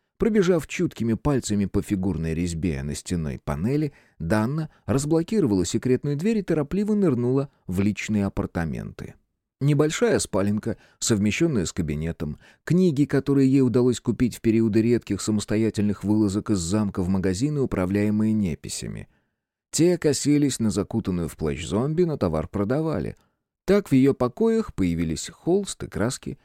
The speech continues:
нормальная еда и даже некоторые предметы бытовой роскоши.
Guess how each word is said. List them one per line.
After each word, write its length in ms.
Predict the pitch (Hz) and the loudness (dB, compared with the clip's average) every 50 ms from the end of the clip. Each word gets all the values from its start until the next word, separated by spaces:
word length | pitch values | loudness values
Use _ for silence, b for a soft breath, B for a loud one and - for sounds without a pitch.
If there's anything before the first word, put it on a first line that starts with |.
| _ _ _ _ | _ _ _ _
нормальная 580 | - 95 104 123 170 202 208 170 104 78 73 71 | 0 0 2 2 2 2 0 0 -2 -2 -4 -4
еда 400 | 71 76 85 78 95 139 151 - _ _ _ _ | -4 -4 -2 -2 -2 -2 -4 -6 _ _ _ _
и 100 | - 101 | -2 0
даже 280 | 110 151 156 151 180 190 | 2 2 2 2 2 2
некоторые 480 | 185 170 151 - 165 - 180 196 202 | 2 0 -2 -2 -2 0 0 0 0
предметы 500 | - 202 202 180 175 151 131 131 - 160 | 0 -2 -2 -2 0 -2 -2 -2 -2 -2
бытовой 420 | 151 156 151 - 139 - 107 98 95 | -2 0 0 0 0 2 2 0 0
роскоши. 560 | 90 78 - - - - - - - 80 | 0 -2 -4 -6 -10 -12 -10 -8 -8 -10